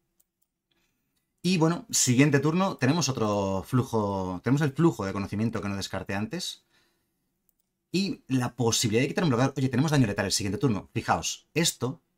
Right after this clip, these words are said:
con esto, si el rival se gira por completo a hacer a Sheoldred o Rafine y no me dejo mana disponible, ¿vale? Lo ha hecho, ha hecho Rafine. El problema es que tiene destrizar. Y con el destrizar nos puede matar al duelista en respuesta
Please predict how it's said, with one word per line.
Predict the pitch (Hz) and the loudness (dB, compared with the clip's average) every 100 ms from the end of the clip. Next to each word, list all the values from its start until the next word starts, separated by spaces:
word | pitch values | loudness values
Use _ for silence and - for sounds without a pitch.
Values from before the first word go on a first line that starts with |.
| _ _ _ _ | _ _ _ _
con | 87 | -2
esto, | 117 156 - 110 - _ _ _ _ - | 0 0 -2 -8 -8 _ _ _ _ -8
si | - - 127 120 | -2 2 4 4
el | 113 | 2
rival | - 127 98 113 156 | -4 -8 -2 0 2
se | - 143 | 2 0
gira | - 156 113 | -2 -2 -2
por | 113 113 | -4 -4
completo | 101 117 - | -4 -2 -4
a | |
hacer | 120 | -2
a | 104 | -2
Sheoldred | - 107 139 101 90 | -2 0 -2 -2 -8
o | - 104 | -8 -8
Rafine | 107 101 - 143 143 | -6 -6 -2 2 4
y | 135 127 117 110 | 4 4 2 -2
no | 104 104 104 113 | -2 -4 0 4
me | 127 | 4
dejo | 120 - | 2 0
mana | 113 117 | -2 0
disponible, | 110 - 113 127 98 - _ _ _ _ _ _ _ | -4 -2 2 2 0 -8 _ _ _ _ _ _ _
¿vale? | - 143 247 | -6 -4 -4
Lo | 87 | -6
ha | 90 | -6
hecho, | - | -6
ha | 139 | -6
hecho | - | -6
Rafine. | 101 - 160 214 240 - | -8 -4 -6 -6 -10 -10
El | 110 | -8
problema | 110 135 160 | 0 2 2
es | 151 | 0
que | - 160 - 90 | 0 0 -2 -8
tiene | - 127 | 2 4
destrizar. | 117 110 - 92 - 85 - _ _ _ | 4 0 -4 -8 -6 -8 -8 _ _ _
Y | 123 | -4
con | 120 | -2
el | 107 | 0
destrizar | 101 98 110 131 | 0 -2 -4 0
nos | 131 127 | 2 2
puede | 123 | 0
matar | 110 110 | 0 0
al | 110 | -2
duelista | 98 98 - 107 | -2 -4 -4 -6
en | |
respuesta | 90 90 - 104 - 110 | -6 -8 -6 -6 -4 -6